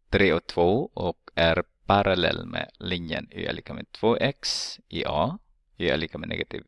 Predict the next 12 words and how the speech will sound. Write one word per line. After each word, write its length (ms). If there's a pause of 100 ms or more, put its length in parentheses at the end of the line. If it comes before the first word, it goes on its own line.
x 600
plus 280
sju 380
i 540 (420)
B, 460 (400)
y 120
är 80
lika 220
med 180
fyra 640
i 300
C. 560